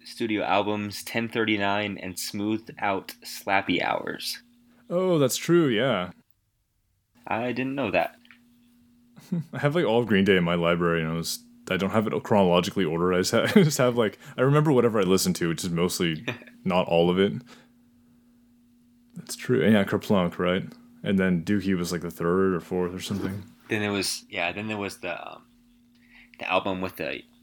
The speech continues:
Speaker 1: the cover over that person's face. It had, like, Nice Guys
Speaker 2: Yeah,
Speaker 1: Finish
Speaker 2: yeah, yeah.
Speaker 1: Last and, uh, ugh, Nimrod.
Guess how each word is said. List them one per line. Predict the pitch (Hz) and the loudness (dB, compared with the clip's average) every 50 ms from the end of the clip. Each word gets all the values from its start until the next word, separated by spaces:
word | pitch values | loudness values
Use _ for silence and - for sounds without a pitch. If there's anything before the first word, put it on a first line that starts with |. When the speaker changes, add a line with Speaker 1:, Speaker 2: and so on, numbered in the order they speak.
| _ - | _ -12
Speaker 1:
the | 73 76 | -12 -10
cover | - - - 101 87 95 98 | -6 -4 -2 -2 -2 -2 -2
over | 95 92 104 90 | -2 -2 -2 0
that | 95 92 - | 0 -2 -2
person's | - 101 92 - - 95 - - | -2 -6 -6 -6 -8 -10 -10 -8
face. | - 95 92 101 - - - - - - - - - - - - - - - - - - - - - - - - - - - - - - - - | -4 -4 -4 -4 -6 -8 -12 -12 -14 -18 -20 -20 -20 -20 -20 -20 -20 -20 -20 -20 -20 -20 -18 -16 -16 -16 -16 -16 -18 -18 -20 -20 -20 -20 -16 -14
It | 101 | -12
had, | 104 95 | -8 -8
like, | 90 92 - | -8 -6 -4
Nice | 95 92 95 - - | -4 -4 -2 0 2
Guys | 107 - 165 165 | 4 6 6 6
Speaker 2:
Yeah, | 139 104 | 4 2
Speaker 1:
Finish | 95 104 110 110 | 0 0 0 0
Speaker 2:
yeah, | 107 104 | 0 0
yeah. | |
Speaker 1:
Last | 90 87 87 87 87 87 87 90 90 87 - - - 87 | 0 0 0 0 0 0 -2 -2 -4 -4 -6 -10 -12 -12
and, | 82 85 - | -12 -10 -10
uh, | 62 55 57 57 57 60 - - - - - - - - - - - - - | -10 -10 -10 -10 -12 -12 -14 -16 -18 -20 -20 -20 -20 -20 -20 -20 -18 -12 -10
ugh, | - 58 57 - - - - - - - - - - - - - - - - - - - - - - - - - - - - - | -8 -8 -8 -10 -12 -14 -18 -20 -20 -20 -20 -20 -20 -20 -20 -20 -20 -20 -20 -20 -20 -20 -20 -20 -20 -20 -20 -20 -20 -20 -18 -8
Nimrod. | 95 90 90 87 90 92 90 92 95 98 104 101 | -4 -4 -4 -2 0 0 2 4 4 4 2 0